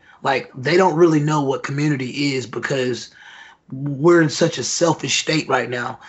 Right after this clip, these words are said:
If, if we truly understood what the community was,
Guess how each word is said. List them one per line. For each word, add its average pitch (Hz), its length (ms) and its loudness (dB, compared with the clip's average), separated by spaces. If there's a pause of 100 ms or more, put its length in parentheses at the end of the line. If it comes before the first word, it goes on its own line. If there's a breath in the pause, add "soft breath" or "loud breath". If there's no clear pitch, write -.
(320 loud breath)
If, 151 320 0
if 147 220 2
we 208 240 6
truly 214 460 2
understood 180 540 2
what 156 120 -2
the 120 80 -14
community 151 460 0
was, 139 560 -2